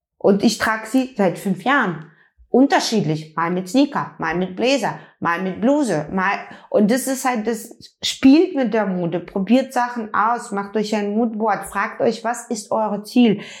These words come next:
Was möchte ich mit meinen Klamotten bewirken? Für mich persönlich, nicht für, äh, irgendjemand. Das geht wirklich um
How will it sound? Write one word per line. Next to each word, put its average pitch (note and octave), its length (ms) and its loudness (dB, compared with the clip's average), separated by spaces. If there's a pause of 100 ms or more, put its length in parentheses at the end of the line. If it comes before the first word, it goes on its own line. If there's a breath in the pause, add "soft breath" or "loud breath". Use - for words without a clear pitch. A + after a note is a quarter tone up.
(140 loud breath)
Was G#3+ 540 -4 (240)
möchte A3+ 400 2
ich A3+ 100 -4
mit A3+ 160 0
meinen G#3 240 -2
Klamotten G#3 840 -4
bewirken? B3 840 0
Für A3+ 160 2
mich A3+ 280 -2
persönlich, A#3 640 0 (200 loud breath)
nicht A3+ 360 2
für, A#3 140 0 (560)
äh, - 1500 -6
irgendjemand. F3+ 640 2
Das F#3 180 -6
geht C#4+ 280 2
wirklich G3+ 600 -2
um G3 400 -2